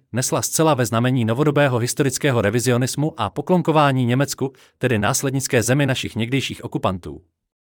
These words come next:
Prezident Petr Pávek Pavel dvacátého prvního května vystoupil na každoroční terezínské tryzně na Terezínském národním hřbitově s projevem, který obsahoval i tyto pozoruhodné pasáže.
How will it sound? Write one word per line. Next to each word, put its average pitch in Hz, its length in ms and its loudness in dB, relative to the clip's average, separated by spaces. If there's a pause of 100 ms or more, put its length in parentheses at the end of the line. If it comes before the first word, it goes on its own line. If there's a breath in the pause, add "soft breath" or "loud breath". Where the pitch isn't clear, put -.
(920)
Prezident 139 460 2
Petr 151 240 2
Pávek 139 420 2
Pavel 113 280 2
dvacátého 123 520 0
prvního 120 340 -2
května 104 300 -4
vystoupil 127 460 -2
na 113 100 -2
každoroční 107 580 -4
terezínské 120 540 -2
tryzně 135 340 -4
na 117 100 -2
Terezínském 117 640 -2
národním 104 440 0
hřbitově 123 420 -4
s - 80 -10
projevem, 120 460 0
který 107 320 -4
obsahoval 127 560 0
i 110 100 -6
tyto 160 280 -2
pozoruhodné 127 640 0
pasáže. 98 540 -2